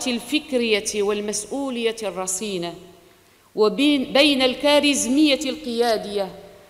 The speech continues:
والقرب من القواعد التنظيمية، مما أهله لكي لا يلعب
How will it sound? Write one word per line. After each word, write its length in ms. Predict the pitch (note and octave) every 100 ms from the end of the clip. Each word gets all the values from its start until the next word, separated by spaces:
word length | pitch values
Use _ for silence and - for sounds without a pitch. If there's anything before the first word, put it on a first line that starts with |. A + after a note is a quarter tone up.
| _
والقرب 680 | F#3 G#3 F#3+ - D#4 C#4 A3
من 220 | B3 A#3
القواعد 960 | A3+ A3 A3+ G#3 A3+ G#3 G3+ F#3+ G#3 G3+
التنظيمية، 1080 | F#3 D#3+ - G3+ F#3 G#3+ G3 F#3 E3+ D#3+ D3+ - - - - _
مما 560 | G3 G#3+ G3 G3+ F#3 -
أهله 800 | A3 F3 G#3+ G3+ F#3+ F#3 F#3+ F3 - - - E3+
لكي 380 | F#3 G#3 G3
لا 120 | F3 G#3+
يلعب 760 | F#3+ G#3 A3+ E3 F3+ E3 E3